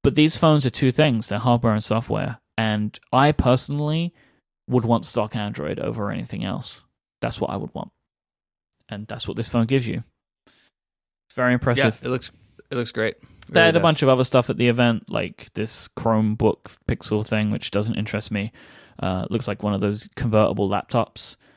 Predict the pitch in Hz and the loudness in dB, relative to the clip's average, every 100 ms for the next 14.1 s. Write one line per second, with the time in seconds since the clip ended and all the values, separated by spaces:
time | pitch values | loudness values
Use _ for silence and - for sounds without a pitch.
0 | _ _ - 104 98 101 - 135 147 - | _ _ -8 -6 -4 -4 0 2 4 2
1 | 117 101 107 95 - 104 98 92 - - | 2 0 0 -4 -2 -2 0 -2 -4 0
2 | 104 117 - - 104 104 104 - - - | 0 0 -2 -2 0 2 2 0 -8 -8
3 | 110 - 101 104 104 - _ _ - 120 | -6 -2 0 0 -2 -10 _ _ -6 -4
4 | - 101 - 107 50 50 - - - - | -4 -6 -6 -8 -6 -6 -8 -8 -10 -12
5 | _ - - _ _ _ _ - 175 175 | _ -20 -20 _ _ _ _ 2 4 6
6 | 170 - 202 - 156 147 151 160 - 165 | 4 2 0 4 4 6 4 2 2 2
7 | 160 - _ - 110 110 - 120 - 120 | 0 -4 _ -2 0 0 0 -2 2 4
8 | 117 120 - 117 117 113 120 110 110 - | 4 0 -2 -2 2 0 0 -2 -2 -2
9 | 120 - 120 117 - 117 117 - - - | -6 -4 0 0 0 -2 -2 -14 -20 -8
10 | - 208 180 - 160 160 135 - 127 135 | 2 4 4 6 6 8 6 4 4 6
11 | 151 - 151 156 175 - 131 131 151 135 | 4 2 2 4 4 2 2 4 4 2
12 | - 170 175 - 127 - 139 135 135 - | 6 6 6 0 0 0 0 2 0 2
13 | 139 139 147 - 139 127 - 139 160 - | 0 2 0 0 2 0 2 2 2 -2